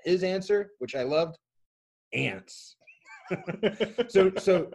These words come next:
what do, why do I bring that up? Because I love it. Th-, th-, there's really no rhyme or reason, John, but I couldn't go another minute without sharing that with, with you and,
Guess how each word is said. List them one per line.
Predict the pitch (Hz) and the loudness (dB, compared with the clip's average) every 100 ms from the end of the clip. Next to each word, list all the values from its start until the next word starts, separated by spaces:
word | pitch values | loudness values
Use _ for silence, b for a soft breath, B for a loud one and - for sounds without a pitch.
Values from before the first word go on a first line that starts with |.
| - | -2
what | 147 208 | 0 2
do, | 208 156 | 0 0
why | 151 220 | 2 4
do | 233 | 6
I | 226 | 4
bring | 208 220 | 2 2
that | 226 226 | 2 4
up? | 226 - _ _ _ _ _ | 2 -4 _ _ _ _ _
Because | 226 220 247 | -2 2 4
I | 202 | 4
love | 127 110 117 | 2 -2 -2
it. | |
Th-, | 151 214 | 2 2
th-, | 175 220 - | 2 -4 -2
there's | 233 202 | -4 -2
really | 226 196 | 0 0
no | 165 139 | 2 2
rhyme | 127 131 | 2 0
or | 127 | -2
reason, | 113 135 123 107 | 0 0 -2 -4
John, | 104 107 101 107 | -8 -8 -10 -2
but | 139 | 0
I | |
couldn't | 135 - 180 151 | 2 4 2 2
go | 160 131 | 2 2
another | 123 131 120 107 | 2 0 -2 -2
minute | 127 120 104 | -4 -4 -6
without | 113 127 113 | -4 -2 -4
sharing | - 143 139 123 113 | -4 0 2 0 -2
that | 107 104 | -6 -6
with, | 113 - | -10 -10
with | 117 113 - | -12 -12 -10
you | 120 120 113 | -2 -2 -2
and, | 104 | -6